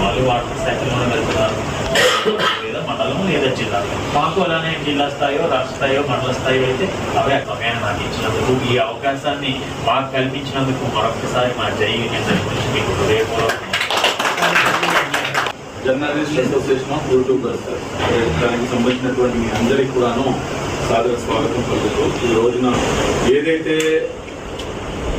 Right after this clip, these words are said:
Speaker 2: ఇష్యూస్ మరి ముఖ్యంగా మీ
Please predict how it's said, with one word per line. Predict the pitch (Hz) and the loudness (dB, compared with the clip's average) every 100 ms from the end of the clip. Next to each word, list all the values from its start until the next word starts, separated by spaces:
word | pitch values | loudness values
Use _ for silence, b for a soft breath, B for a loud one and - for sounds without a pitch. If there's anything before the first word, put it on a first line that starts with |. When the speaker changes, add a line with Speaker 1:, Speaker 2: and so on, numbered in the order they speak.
| - 69 - | -2 -4 0
Speaker 2:
ఇష్యూస్ | - - 202 175 - - - - - - - - - | 0 4 4 4 0 -8 -12 -16 -14 -12 -12 -10 0
మరి | 123 135 | 2 4
ముఖ్యంగా | 131 131 127 131 | 0 0 2 2
మీ | 123 | 2